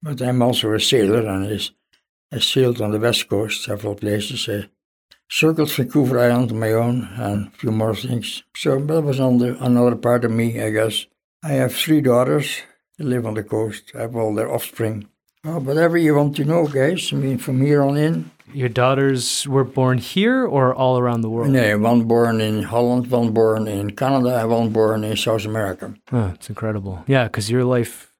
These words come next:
Speaker 2: moves around. You're a global man, Eric.
Speaker 1: Oil, oil business.
Speaker 2: <laughs> And are, are they all now in Canada?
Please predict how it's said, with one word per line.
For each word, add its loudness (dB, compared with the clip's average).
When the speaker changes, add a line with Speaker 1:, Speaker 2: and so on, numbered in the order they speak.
Speaker 2:
moves 0
around. 0
You're 2
a 2
global 2
man, 2
Eric. -6
Speaker 1:
Oil, 2
oil 2
business. -4
Speaker 2:
<laughs> -
And 0
are, 0
are 2
they 2
all 2
now 0
in 0
Canada? -4